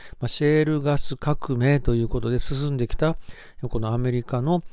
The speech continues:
えー、まあ、一つの原油に対抗する、えー、エネルギー政策、これが根本から、えー、これは、えー、考え直さなきゃいけないということで、非常に混乱になるということで、えー、どんな価格でも、えー、急に上がったり、えー、急に下がったりすることは、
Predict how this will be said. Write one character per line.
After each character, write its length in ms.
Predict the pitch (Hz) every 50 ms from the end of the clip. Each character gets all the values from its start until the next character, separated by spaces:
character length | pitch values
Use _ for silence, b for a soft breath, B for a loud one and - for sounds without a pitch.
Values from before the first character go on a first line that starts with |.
| - - -
え 60 | 120
ー、 20 |
ま 80 | 117 117
あ、 20 |
一 220 | 110 - - 143 127
つ 120 | - 127
の 200 | 123 143 143 120
原 140 | 107 127 135
油 220 | 139 139 135 135 135
に 120 | 135 123
対 260 | - - 147 143 135
抗 240 | - - 143 139 135
す 140 | - - 160
る、 180 | 165 185 175 - B B B B B B B
え 100 | B 123
ー、 60 | 117 117
エ 20 |
ネ 120 | 117 131 139
ル 120 | 139 139
ギ 80 | 131 135
ー 20 |
政 240 | 131 - - 131 -
策、 120 | 113 104
こ 120 | - - 156
れ 80 | 160
が 140 | 151 160 - - b b b b
根 360 | b - - 151 151 156 165 160
本 260 | - 156 156 156 156 147
か 140 | - 165
ら、 160 | 156 165 165 - B B B B B B B
え 80 | 135 120
ー、 40 | -
こ 140 | - 120
れ 80 | 110 107
は、 260 | 113 135 143 143 131
え 40 | 110
ー、 320 | - - 127 151 175 180
考 40 | 185 190
え 60 | 190 190
直 200 | 185 185 190 185
さ 120 | - 185
な 80 | 175 135
き 40 |
ゃ 20 | 123
い 20 | 113
け 80 | 120
な 100 | 113 104
い 60 | 98
と 100 | - -
い 100 | 127 143
う 60 | 143 127
こ 120 | - 135
と 80 | - 113
で、 80 | 123
非 100 | - 160
常 80 | 175 196
に 80 | 190
混 320 | 180 - - 190 196 196 196
乱 200 | 196 190 185 175
に 60 | 170
な 160 | 165 160 160
る 100 | 151 131
と 120 | 120 - 113
い 60 | 107
う 40 | 107
こ 120 | - 113
と 100 | 107 107
で、 160 | 135 160 160 B B B B B B B B B B
え 180 | - 123 123 113
ー、 40 | 110
ど 140 | 139 175
ん 100 | 180 180
な 100 | 170 151
価 120 | 113 151 143
格 240 | 151 147 143 151 147
で 100 | 156 147
も、 220 | 143 165 175 143 - B B B B B B
え 80 | B 123
ー、 20 | -
急 220 | - 151 170 180
に 100 | 175 185
上 140 | - 139 143
が 80 | 151 151
っ 100 | 147 -
た 140 | - 139 120
り、 100 | 107 - - B B B B B B
え 60 | -
ー、 20 | 120
急 180 | - 151 151
に 80 | 151 156
下 140 | - - 139
が 100 | 151 170
っ 60 | 180
た 160 | - - 147
り 60 | 131
す 100 | - -
る 80 | 135 127
こ 120 | - 127
と 80 | - 120
は、 140 | 131 151